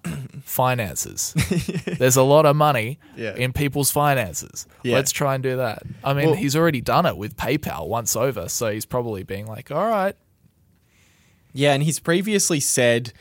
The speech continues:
Speaker 2: um, how much he thinks WeChat that's used in China is such a good idea, which WeChat is basically the everything app for China.
Speaker 1: Everything.
Speaker 2: It's, it's, it's messaging, it's, it's payments, it's video, it's, it's everything. Um,
Speaker 1: It's everything,
Speaker 2: so
Speaker 1: yeah.
Speaker 2: it seems like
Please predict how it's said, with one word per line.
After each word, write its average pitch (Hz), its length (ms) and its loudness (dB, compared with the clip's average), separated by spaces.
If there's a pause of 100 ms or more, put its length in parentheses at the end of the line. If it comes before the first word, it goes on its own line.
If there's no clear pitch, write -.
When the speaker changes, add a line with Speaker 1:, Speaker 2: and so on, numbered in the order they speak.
(420)
Speaker 2:
um, 110 500 0
how 127 100 -2
much 117 200 -2
he 120 80 -6
thinks - 600 -6
WeChat 117 720 -4
that's - 180 -14
used 113 200 -6
in 104 120 -8
China 107 340 -6
is 98 180 -8
such - 260 -4
a 113 40 -10
good 113 160 -8
idea, 104 360 -6
which 113 220 -12
WeChat 143 360 0
is 107 120 -10
basically 110 600 -4
the 117 180 -4
everything 107 380 -6
app 92 160 -4 (180)
for - 180 -10
China. 71 360 -8
Speaker 1:
Everything. - 400 -8
Speaker 2:
It's, - 200 -8
it's, - 180 -12
it's - 0 -
messaging, 123 500 -4
it's, - 200 -10
it's - 240 -14 (120)
payments, 120 520 -4
it's - 300 -8 (240)
video, 120 640 0
it's, 85 240 -8
it's 147 140 -2
everything. 117 360 0 (420)
Um, 104 280 2
Speaker 1:
It's 92 100 -2
everything, 104 480 -6
Speaker 2:
so 123 280 6
Speaker 1:
yeah. 110 100 0
Speaker 2:
it 131 140 -2
seems 160 380 0
like 135 460 -2